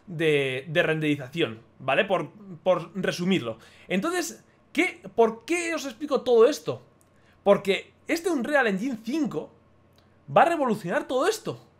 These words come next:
Esto que estamos hablando, estos dos mundos que, que están tan separados, que poco a poco se van uniendo, pero es que Unreal va a conseguir ya finalmente unir esos dos mundos,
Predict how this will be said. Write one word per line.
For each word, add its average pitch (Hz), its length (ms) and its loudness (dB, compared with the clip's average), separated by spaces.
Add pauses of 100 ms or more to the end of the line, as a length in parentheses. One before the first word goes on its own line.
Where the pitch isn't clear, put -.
(1160)
Esto 330 300 -4
que 294 60 -8
estamos 294 260 -4
hablando, 254 380 0
estos 220 260 -6
dos 330 200 -2
mundos 294 600 -2 (400)
que, 208 300 -2
que 202 80 -8
están 330 280 -6
tan 311 200 0
separados, 208 680 0 (140)
que - 120 0
poco 302 220 0
a 285 80 2
poco 247 220 -6
se - 140 -8
van 240 160 2
uniendo, 220 520 -2 (480)
pero 190 280 2
es 214 140 -6
que 185 80 -6
Unreal 285 560 -2 (280)
va 220 60 6
a 240 60 2
conseguir 226 520 -4
ya 240 200 -2
finalmente 254 880 -4
unir 226 340 2
esos 220 280 -6
dos 254 160 -4
mundos, 262 400 -2